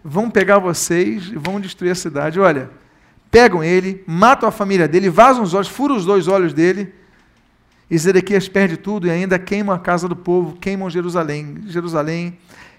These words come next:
cai queimada, cai e destruída em ruínas." Deus sabia o que ia acontecer? Pelo atributo da onisciência, sim, ele sabia o que ia acontecer.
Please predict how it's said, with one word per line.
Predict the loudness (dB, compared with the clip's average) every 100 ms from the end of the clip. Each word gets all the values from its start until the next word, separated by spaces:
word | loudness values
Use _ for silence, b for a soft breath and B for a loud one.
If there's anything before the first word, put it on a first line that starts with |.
| b -6
cai | 4 4 6 0 -4 -20 _ -4
queimada, | -2 0 -2 -2 -2 -6
cai | 0 2 2 -4 -10
e | -10
destruída | -10 -6 -4 -4
em |
ruínas." | -6 -8 -12 -16 -20 -20 _ _ _ _ _ b b b b b
Deus | 4 6 6
sabia | 6 6 6 6 4
o |
que | 4
ia | 2
acontecer? | 2 -2 -4 -2 2 2 2 -10 -20 _ _ _ _ _ _ _ -6
Pelo | -2 -2
atributo | 0 -2 0 -2
da | -4
onisciência, | -2 -2 -2 -2 -2 -2 0 0
sim, | 0 -2 -6 -8 -12 _ 0
ele | 2 2
sabia | 2 2 2 4 4
o | 4
que | 2
ia | 0
acontecer. | 0 -4 -4 -4 -6 -8